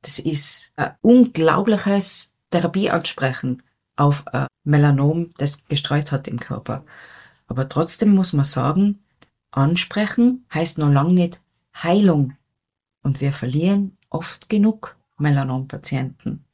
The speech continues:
trotz dieser tollen Therapien, die wir haben. Und früher hat man die Therapien nicht gehabt und hat dann mit einer konventionellen, also mit einer normalen Chemotherapie, die, die allermeisten dieser Patienten verloren. Also das ist wirklich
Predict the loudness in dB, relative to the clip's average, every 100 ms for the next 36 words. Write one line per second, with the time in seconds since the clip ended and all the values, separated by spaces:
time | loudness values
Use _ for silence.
0 | _ -10 -8 -8 -12 -8 -2 -2 -2 -4
1 | -2 -2 -4 -4 -4 -2 0 0 -2 -4
2 | -8 -10 -14 _ _ -6 -4 0 0 0
3 | -2 -2 0 0 -2 -6 -6 -4 -4 -6
4 | -6 -4 -4 -4 -8 -10 -10 -20 -20 _
5 | _ _ _ _ -6 -6 -6 -6 -4 -2
6 | -2 -2 -2 -4 -2 -2 0 0 0 0
7 | -2 -4 -6 -6 -6 -6 -6 -6 -8 _
8 | 0 0 0 -2 -6 -14 -12 -4 -2 -2
9 | -4 -6 -4 -2 -2 -6 -20 -20 -20 _
10 | _ _ _ -14 -14 -10 -10 -6 -4 -4
11 | -4 0 0 0 -4 -6 -6 -2 -2 -2
12 | -6 -6 -4 -4 -2 -4 -6 -6 -8 -8
13 | -8 -8 -4 -6 -4 -6